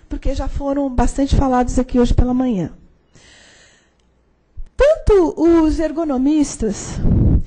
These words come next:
e os, a ergologia também, ela fala do trabalho, da atividade humana, principal é o trabalho. É uma atividade criativa.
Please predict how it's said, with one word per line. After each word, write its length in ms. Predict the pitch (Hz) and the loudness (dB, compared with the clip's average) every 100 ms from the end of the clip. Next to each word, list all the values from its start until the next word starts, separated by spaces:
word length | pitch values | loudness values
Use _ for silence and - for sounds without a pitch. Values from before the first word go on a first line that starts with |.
| - - | -6 -4
e 420 | 285 330 311 302 | 2 4 2 0
os, 420 | - 269 269 233 - | -2 0 0 -2 -4
a 220 | 247 240 | -2 0
ergologia 720 | 233 277 269 220 220 294 226 | 0 2 4 2 2 0 0
também, 680 | - 220 233 254 240 - - - _ _ - - | -2 -2 0 0 0 -4 -8 -12 _ _ -20 -6
ela 240 | 302 349 | 0 4
fala 720 | 330 - 320 339 277 214 202 - - _ 262 | 4 4 4 2 0 -2 -4 -8 -12 _ -4
do 180 | 262 | -2
trabalho, 800 | 370 320 240 220 254 277 240 196 196 | 0 -2 -2 0 0 0 -2 -4 -4
da 140 | 240 | -4
atividade 1000 | 302 - 269 247 220 254 285 214 208 196 - _ - | -4 -6 -6 -6 -4 -4 -4 -6 -10 -10 -16 _ -4
humana, 680 | 254 233 302 294 240 196 - - - | -2 2 2 2 0 -4 -10 -20 -4
principal 540 | - 381 339 - 269 277 | 2 2 0 0 2 2
é 60 | |
o 40 | 285 | 2
trabalho. 560 | 294 247 185 185 - - - _ - | -2 -4 -4 -6 -8 -10 -16 _ -4
É 60 | |
uma 100 | 294 | -2
atividade 500 | 302 285 269 262 254 | -2 -2 -2 -2 -2
criativa. 760 | - 269 254 - 226 190 190 | -2 -4 -4 -4 -4 -6 -14